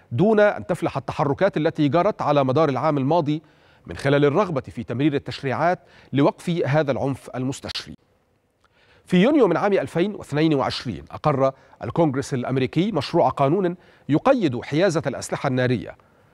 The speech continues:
ويفرض التحقق من السجل الجنائي والنفسي للمتقدمين الراغبين في شراء الأسلحة.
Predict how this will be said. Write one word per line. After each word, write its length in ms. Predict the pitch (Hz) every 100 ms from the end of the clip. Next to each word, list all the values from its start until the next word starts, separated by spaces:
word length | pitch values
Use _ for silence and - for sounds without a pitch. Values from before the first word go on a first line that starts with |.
| _
ويفرض 420 | - 107 143 143 113
التحقق 540 | - 101 160 131 -
من 140 | 101
السجل 380 | 113 - 127 165
الجنائي 500 | 156 131 131 147 180
والنفسي 680 | 143 180 240 185 - 202 190 - _ _ 131
للمتقدمين 760 | 202 214 190 180 139 151 180
الراغبين 500 | 120 127 120 135 151
في 140 | 113 123
شراء 280 | 131 131
الأسلحة. 520 | 104 - - - -